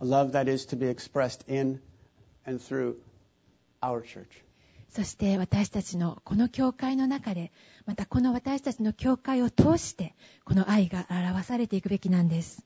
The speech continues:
Speaker 1: Second Corinthians five fourteen and fifteen is a passage of scripture that speaks directly about what we've just seen about our confession and the love of our Creator.
Speaker 2: 第二コリントへの手紙五章の十四節、十五節を見てみるならば、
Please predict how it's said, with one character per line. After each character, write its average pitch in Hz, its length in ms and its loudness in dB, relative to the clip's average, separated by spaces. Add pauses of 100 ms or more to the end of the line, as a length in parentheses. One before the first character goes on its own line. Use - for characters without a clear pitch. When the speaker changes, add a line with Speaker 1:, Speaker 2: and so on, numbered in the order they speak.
Speaker 1:
Second 175 220 4
Corinthians 160 580 2
five 143 320 2
fourteen 139 540 -2
and 123 120 0
fifteen 127 540 -2 (320)
is 127 100 -8
a 143 40 -4
passage 156 440 -2
of 175 80 2
scripture 143 440 0
that 123 180 0 (320)
speaks - 540 2
directly 151 680 2
about 131 200 4
what 139 200 2
we've 147 200 2
just 147 280 -2
seen 156 240 6
about 131 200 0
our 127 200 0
confession 131 680 -4 (800)
and 127 120 -4
the 123 80 0
love 131 280 0
of 117 100 -4
our 117 100 -4
Creator. 117 440 -4 (1120)
Speaker 2:
第 233 200 6
二 240 100 8
コ 269 140 2
リ 269 100 8
ン 226 80 12
ト - 80 4
へ 196 100 8
の 180 120 6
手 196 100 2
紙 175 380 2
五 208 120 8
章 202 220 6
の 180 100 4
十 220 220 4
四 277 240 4
節、 175 300 -4
十 196 240 2
五 214 100 2
節 170 480 -2
を 170 80 0
見 180 120 4
て 190 100 2
み 185 120 6
る 170 120 2
な 170 100 0
ら 165 100 -2
ば、 170 240 -4